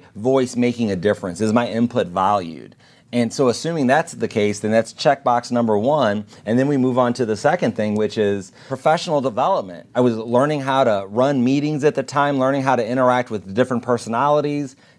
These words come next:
just learning how to be a professional. I got my license when I was, like, nineteen years old.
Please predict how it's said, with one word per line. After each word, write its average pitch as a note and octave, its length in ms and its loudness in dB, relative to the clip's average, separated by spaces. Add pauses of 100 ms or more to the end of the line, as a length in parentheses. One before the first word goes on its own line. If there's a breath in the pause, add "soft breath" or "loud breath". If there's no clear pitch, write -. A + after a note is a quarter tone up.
just C3+ 280 2
learning D#3 440 0
how C#3+ 180 2
to A#2+ 80 2
be C3+ 180 -2
a C3 60 2
professional. A#2+ 800 -2 (180 loud breath)
I E3+ 60 -4
got G#3+ 100 2
my F3 80 -2
license C#3 420 2
when A#2 140 2
I A2+ 60 4
was, A2 140 2
like, G#2 120 0
nineteen A2 520 0
years G2+ 200 0
old. F#2+ 400 0